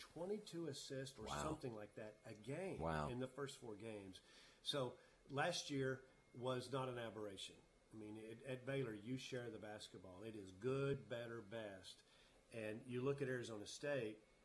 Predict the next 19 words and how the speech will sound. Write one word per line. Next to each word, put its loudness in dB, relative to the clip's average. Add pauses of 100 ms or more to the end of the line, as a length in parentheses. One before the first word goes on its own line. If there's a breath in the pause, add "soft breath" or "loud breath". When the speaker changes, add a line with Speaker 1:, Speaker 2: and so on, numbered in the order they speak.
(180)
Speaker 1:
and, -4
and 0
they're 4
just 2
not 2
there 0
yet. -4
And -2
you -2
could -6
tell 0
they've -2
got 0
some -4
transfers, 0
old 0
guys, 4
but -10
transfers, -2